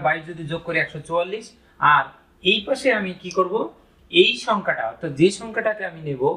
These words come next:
সেই সংখ্যাটার বর্গ সংখ্যাটা লিখব। এই বর্গ সংখ্যার মধ্যে যেহেতু প্রথমে একশো তৈরি করে ফেলেছি, দুইটা জিরো আছে, তাহলে শেষের দুইটি সংখ্যা অপরিবর্তিত অবস্থায় বসবে, আর বাকি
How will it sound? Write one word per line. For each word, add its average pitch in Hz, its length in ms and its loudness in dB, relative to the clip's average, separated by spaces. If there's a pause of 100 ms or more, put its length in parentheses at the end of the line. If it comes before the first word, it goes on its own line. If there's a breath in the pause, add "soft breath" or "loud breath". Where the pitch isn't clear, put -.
(360 soft breath)
সেই 208 280 2
সংখ্যাটার 190 420 0
বর্গ 151 180 2 (140)
সংখ্যাটা 143 400 0
লিখব। - 200 -16 (580 soft breath)
এই 180 60 6 (100)
বর্গ 175 180 0 (120)
সংখ্যার 226 320 -4
মধ্যে 196 260 -4
যেহেতু 180 200 -2 (100)
প্রথমে 190 300 -2 (460 soft breath)
একশো 147 300 2 (100)
তৈরি 220 220 2
করে 208 180 2
ফেলেছি, 202 240 -4 (140)
দুইটা 160 320 0
জিরো 214 160 0 (100)
আছে, 208 140 -10 (400 soft breath)
তাহলে 170 160 0 (100)
শেষের 196 340 -8
দুইটি 202 180 -4 (100)
সংখ্যা 180 220 2 (100)
অপরিবর্তিত 151 480 -6 (100)
অবস্থায় 196 320 -4 (140)
বসবে, 131 280 0 (380 soft breath)
আর 135 140 4 (100)
বাকি 131 200 0